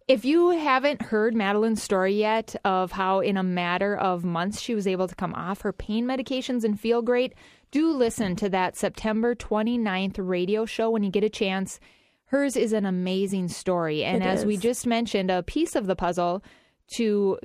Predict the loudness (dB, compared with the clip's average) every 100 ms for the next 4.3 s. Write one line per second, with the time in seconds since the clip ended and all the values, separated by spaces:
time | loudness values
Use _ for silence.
0 | -6 0 2 2 0 0 0 0 0 0
1 | -2 -6 -2 -2 0 -4 -2 -2 0 -2
2 | -4 -4 -4 -2 0 0 -2 -2 0 0
3 | 0 -2 -2 -2 -2 -2 -2 -4 -2 -4
4 | -4 -6 -8